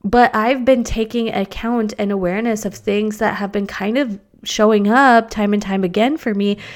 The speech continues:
that I want to address and I want to talk about, and I want to see what her insight and hindsight may be. And I will definitely be able to go in with more confidence with the awareness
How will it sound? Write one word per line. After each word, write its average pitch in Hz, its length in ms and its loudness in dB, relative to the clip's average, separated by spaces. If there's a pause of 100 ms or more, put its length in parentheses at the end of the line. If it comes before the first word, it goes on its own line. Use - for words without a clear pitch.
(240)
that 226 280 4
I 208 640 4
want 185 360 -2
to 196 120 0
address 180 440 -2
and 202 120 -2
I 202 100 2
want 190 380 -2
to 196 100 -8
talk - 360 -6
about, 175 340 -2
and 208 160 0
I 190 80 2
want 185 420 -4
to 202 120 -8
see 185 460 -2 (340)
what 180 500 4
her 254 360 0
insight 180 760 0
and 196 160 -2
hindsight 180 800 -4
may 180 240 0
be. 175 460 0 (380)
And 214 440 6
I 208 140 0
will 220 140 4
definitely 226 560 0
be 214 140 2
able 208 300 4
to 208 220 -6
go 190 260 2
in 196 600 -2
with 190 260 0
more 190 200 0
confidence 214 880 -2 (300)
with 220 240 4
the 240 160 2
awareness 185 720 2